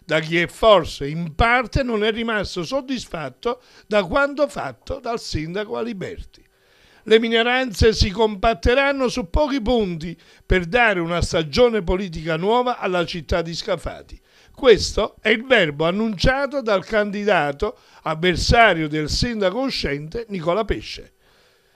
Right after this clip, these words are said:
E questo è quanto dicono gli alleati del medesimo candidato.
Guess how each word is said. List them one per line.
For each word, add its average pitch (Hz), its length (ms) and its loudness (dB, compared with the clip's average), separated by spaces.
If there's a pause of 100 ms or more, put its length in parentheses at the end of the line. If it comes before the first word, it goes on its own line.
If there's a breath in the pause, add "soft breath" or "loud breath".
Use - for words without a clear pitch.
(160 soft breath)
E 208 360 6
questo 254 440 4
è 160 80 -4
quanto 208 400 6
dicono 220 420 2
gli 170 160 -2
alleati 247 720 2
del 156 160 -2
medesimo 151 580 0
candidato. 139 840 -6